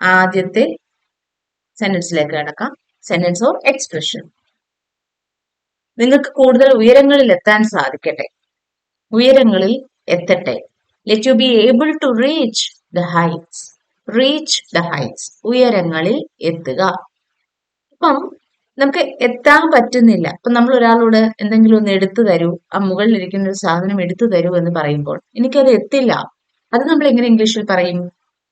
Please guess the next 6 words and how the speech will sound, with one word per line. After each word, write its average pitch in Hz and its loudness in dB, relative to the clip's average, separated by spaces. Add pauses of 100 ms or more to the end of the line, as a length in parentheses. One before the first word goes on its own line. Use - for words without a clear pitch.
(680)
"I 240 2
cannot 254 2
reach 214 0
it." - -6 (680)
എനിക്കത് 220 2
എത്തില്ല 220 0